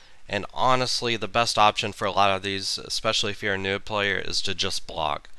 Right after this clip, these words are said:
Don't go for the red parries, don't fish for parries, don't even parry until you understand why you're parrying. I'm sure a lot of, uh, newcomers think parries is just a Jedi mind trick. I'm reading everything my opponent is doing.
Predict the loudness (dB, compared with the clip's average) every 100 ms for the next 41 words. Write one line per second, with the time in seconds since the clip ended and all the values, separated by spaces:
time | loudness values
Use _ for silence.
0 | -14 -16 -6 2 4 4 2 0 2 2
1 | 2 0 2 4 2 0 -2 -2 0 2
2 | 2 0 -2 2 2 2 0 -2 -4 -4
3 | -18 -16 0 2 2 0 -4 0 4 4
4 | 4 -2 -8 -8 -4 -2 0 0 -2 -4
5 | -2 0 2 2 2 0 -2 -8 6 8
6 | 8 6 2 -6 -8 -6 -4 -4 -6 -8
7 | -12 -14 -16 -16 -18 -20 -20 -20 -18 -18
8 | -14 -14 -12 -12 -12 -10 -12 -14 -18 -14
9 | -14 -14 -20 -20 -20 -20 -20 -20 -14 -2
10 | 0 2 4 6 6 4 2 2 0 -4
11 | -4 -4 -2 -2 -4 -6 -8 -12 -6 -2
12 | -2 -2 -4 -2 0 0 -2 -2 -2 0
13 | -2 -2 -4 -4 -4 -6 -6 -6 -6 -6
14 | -4 -4 -6 -4 -4 -4 -6 -8 -8 -6
15 | -8 -8 -8 -8 -8 -8 -6 -6 -6 -8
16 | -12